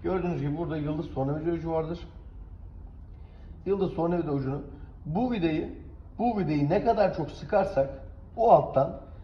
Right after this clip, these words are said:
bunu kastırıp fren kolunu şöyle geriye doğru çeker. Şu şekilde geriye doğru çeker. Şimdi bakıyorum bir sürtme var, evet.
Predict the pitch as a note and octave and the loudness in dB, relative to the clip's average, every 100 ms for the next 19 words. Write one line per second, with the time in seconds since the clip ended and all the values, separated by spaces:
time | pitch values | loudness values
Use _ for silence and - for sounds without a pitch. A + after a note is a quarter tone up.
0 | - - G3 A3 F#3+ G3 - F#3+ - - | -16 -6 -2 2 4 4 4 2 0 -2
1 | - - - - - - - F3+ A3+ G#3+ | -12 -14 -16 -16 -14 -14 -6 4 4 6
2 | E3 D3+ F3 - - G#3 G3 F3 F#3+ G3+ | 2 2 0 0 2 4 4 4 6 6
3 | E3 E3+ F3 C3+ A#2+ A2 - - - - | 6 2 0 -4 -6 -8 -12 -16 -16 -18
4 | - - - A3 F#3+ F3 D#3 D#3+ E3+ F3 | -16 -16 -10 -8 0 0 2 2 4 4
5 | D3+ D3+ D3 B2+ A2 F#2 - - - - | 4 0 -2 -4 -4 -8 -10 -14 -16 -8
6 | G#3 D#3 - - - F3 F3+ B3 G#3+ E3+ | -4 -4 -4 -14 2 4 4 4 4 2
7 | - F3 G3 A#3+ A3 - E3+ B2+ | -2 -2 4 8 8 8 4 4